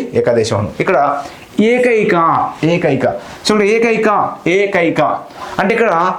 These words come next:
ఏకైక అంటే ఏక ప్లస్ ఏక, ఏక ప్లస్ ఏక. రసైక, రసైక, రస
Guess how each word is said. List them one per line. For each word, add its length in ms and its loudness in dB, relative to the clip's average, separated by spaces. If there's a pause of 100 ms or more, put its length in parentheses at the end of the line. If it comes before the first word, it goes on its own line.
(340)
ఏకైక 440 4 (1080)
అంటే 200 4 (520)
ఏక 180 2 (160)
ప్లస్ 240 2 (380)
ఏక, 160 -2 (440)
ఏక 140 0 (120)
ప్లస్ 220 0 (240)
ఏక. 140 0 (580)
రసైక, 500 2 (260)
రసైక, 360 0 (440)
రస 180 0